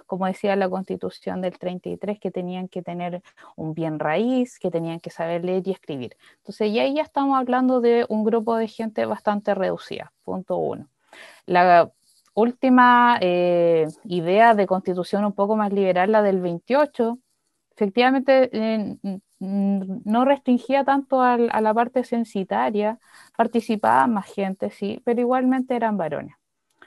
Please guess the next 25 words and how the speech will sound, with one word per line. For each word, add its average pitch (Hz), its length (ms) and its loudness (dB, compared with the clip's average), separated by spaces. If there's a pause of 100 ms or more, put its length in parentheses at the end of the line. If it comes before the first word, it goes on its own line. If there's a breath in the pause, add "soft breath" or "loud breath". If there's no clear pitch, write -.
(140 soft breath)
Dentro 214 260 2
de 277 60 4
la 269 100 2
historia 269 540 -2
en 254 100 2
nuestro 285 320 -2
país, 269 800 -2
donde 277 340 0
se 240 320 -4 (160)
va 262 140 0
surgiendo 262 580 -4
mayormente 240 800 0
la 220 140 0
presencia 240 520 -6
femenina, 208 760 -2 (280 soft breath)
si - 220 -2
bien 233 240 4
está 226 380 4
esta 226 200 0
idea 214 260 4
romántica 214 720 2
de 208 120 4
la 202 80 0
Javiera 208 420 -4
Carrera, 208 760 0